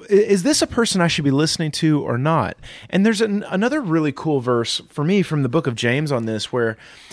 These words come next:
James says, "The wisdom from heaven is first of all pure and peaceable." And he goes on through this list.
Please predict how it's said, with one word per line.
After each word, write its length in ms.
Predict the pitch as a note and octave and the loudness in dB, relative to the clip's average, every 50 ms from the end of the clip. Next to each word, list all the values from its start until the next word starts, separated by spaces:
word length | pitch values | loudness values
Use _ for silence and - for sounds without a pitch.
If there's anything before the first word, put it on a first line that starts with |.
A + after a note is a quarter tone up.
| - - - | -20 -12 -6
James 380 | - - F#3 G3+ A#3 A#3+ G#3+ | -4 -2 0 0 0 0 0
says, 400 | - - D3+ C3 B2 A#2+ A2+ - D#3+ | 2 2 4 4 4 2 0 -4 -4
"The 160 | C3 C#3+ C3+ | 0 0 2
wisdom 400 | C#3 F3+ A#3 C4 B3 - C4+ A#3 | 4 4 4 4 2 -2 -4 -4
from 160 | - C#3+ B2+ | -4 -4 -4
heaven 480 | G#2 C3 C#3+ C3+ A#2 A2 G2+ G2 G2 F#2+ - | 0 0 0 2 2 0 0 -2 -2 -6 -6
is 100 | A#2 - | -6 -2
first 280 | - E3+ D#3+ C3+ - | 0 0 0 0 0
of 40 | C#3 | 2
all 160 | C3+ B2 A2 | 2 2 2
pure 540 | - - - - - E3 E3+ F3+ F#3 F3+ F#3+ | 0 -2 -4 0 2 4 4 6 4 2 0
and 200 | - - B2 A2 | -2 -4 -4 -4
peaceable." 640 | - - E3 E3 D#3 - F3 D#3 E3 E3 E3 D#3+ - - - - - | -2 -2 0 0 0 0 0 2 2 2 2 2 -2 -6 -16 -12 -6
And 80 | - D#3 | -2 -2
he 60 | E3+ | 0
goes 240 | D#3 G3+ A#3 C4 C4 | 2 4 4 4 4
on 160 | C4 A3 F#3+ | 4 2 2
through 140 | - F#3 E3 | 2 0 0
this 200 | C#3+ C#3 - - | 0 0 -2 0
list. 260 | D3+ D3 B2+ A2 - | 0 0 0 0 -4